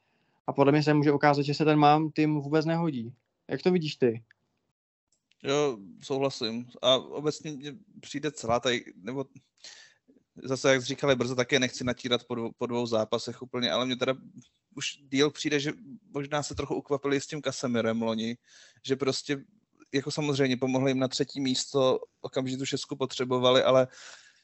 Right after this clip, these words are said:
Speaker 2: jestli si ra-, možná radši neměli vzít někoho mladšího a ten rok nějak vydržet, než Casemira za nějakých, nevím kolik, osmdesát, a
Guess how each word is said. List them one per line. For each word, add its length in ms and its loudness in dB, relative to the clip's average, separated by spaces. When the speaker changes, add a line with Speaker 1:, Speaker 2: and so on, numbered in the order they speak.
Speaker 2:
jestli 300 6
si 140 6
ra-, 380 -2
možná 380 4
radši 260 4
neměli 400 0
vzít 260 -4
někoho 300 0
mladšího 520 0
a 220 2
ten 140 -2
rok 200 0
nějak 240 0
vydržet, 480 0
než 480 -6
Casemira 460 -4
za 120 -6
nějakých, 420 -6
nevím 240 -6
kolik, 280 -4
osmdesát, 760 -4
a 300 0